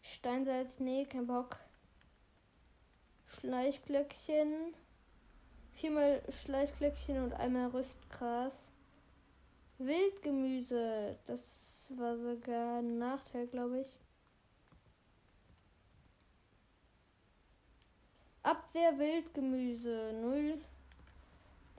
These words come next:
Füllt null Herzen wieder auf, hat dafür aber eine Abwehr. Wildgemüse nur ein Viertel Herz? Wie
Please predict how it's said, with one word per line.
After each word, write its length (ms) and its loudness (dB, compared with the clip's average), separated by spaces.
Füllt 320 2
null 720 2
Herzen 680 -2
wieder 260 0
auf, 540 2
hat 200 -4
dafür 280 -2
aber 160 -4
eine 280 -2
Abwehr. 540 -2
Wildgemüse 680 6
nur 140 10
ein 120 8
Viertel 600 6
Herz? 800 2
Wie 100 -2